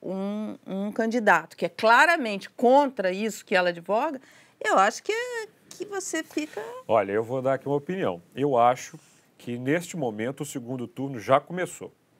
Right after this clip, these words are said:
Speaker 2: Eu aposto aqui nesse programa há dois meses que esse segundo turno ia ser travado entre o Jair Bolsonaro e o Fernando Haddad.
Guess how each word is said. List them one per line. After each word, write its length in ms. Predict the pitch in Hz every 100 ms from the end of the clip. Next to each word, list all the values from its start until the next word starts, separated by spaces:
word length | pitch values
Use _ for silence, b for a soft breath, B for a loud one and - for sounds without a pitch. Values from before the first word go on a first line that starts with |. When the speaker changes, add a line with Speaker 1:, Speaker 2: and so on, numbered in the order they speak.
| _ -
Speaker 2:
Eu 120 | 120
aposto 480 | 131 - 120 - 113
aqui 140 | -
nesse 140 | 113 -
programa 340 | 117 107 113
há 20 |
dois 260 | 113 139 143
meses 280 | 139 123 139
que 100 | 139
esse 120 | 131
segundo 280 | 147 135 151
turno 240 | - 131
ia 80 | 156
ser 180 | - -
travado 600 | 147 131 104 104 135 123
entre 280 | 113 117 127
o 40 |
Jair 160 | 107 98
Bolsonaro 680 | 113 - 185 131 135 170 _
e 60 | 135
o 60 |
Fernando 340 | 135 147 139 156
Haddad. 480 | 160 101 87 -